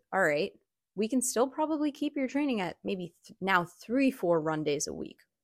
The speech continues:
Cool." we're only maybe adding that one day. Again, we're not making it crazy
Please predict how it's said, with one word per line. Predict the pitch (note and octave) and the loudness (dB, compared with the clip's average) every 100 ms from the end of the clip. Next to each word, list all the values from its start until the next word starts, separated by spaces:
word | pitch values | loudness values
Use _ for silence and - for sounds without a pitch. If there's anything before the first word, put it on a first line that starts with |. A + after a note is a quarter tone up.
| _ _ _ | _ _ _
Cool." | - F#3+ - - _ _ _ - | 2 2 2 -2 _ _ _ 2
we're | F#3+ - | 2 2
only | F#3 F#3+ G3+ | 0 0 2
maybe | F#3 F3 D#3+ - | 0 0 -4 -2
adding | D3+ D3+ D#3 | -2 0 -2
that | D#3 - | -2 -4
one | E3 D#3+ C#3+ C#3+ | -4 -4 -2 -4
day. | D3+ - - | -4 -6 -8
Again, | E3+ E3 C3+ | -4 -4 -4
we're | D3 | -4
not | E3 G3 E3+ | -2 -2 -2
making | E3+ D#3+ E3 D#3+ | -2 -2 -2 -4
it | D3 - _ _ | -4 -8 _ _
crazy | - - F#3+ F#3 G#3 G3 G#3+ G#3 | -18 -8 0 4 4 4 0 0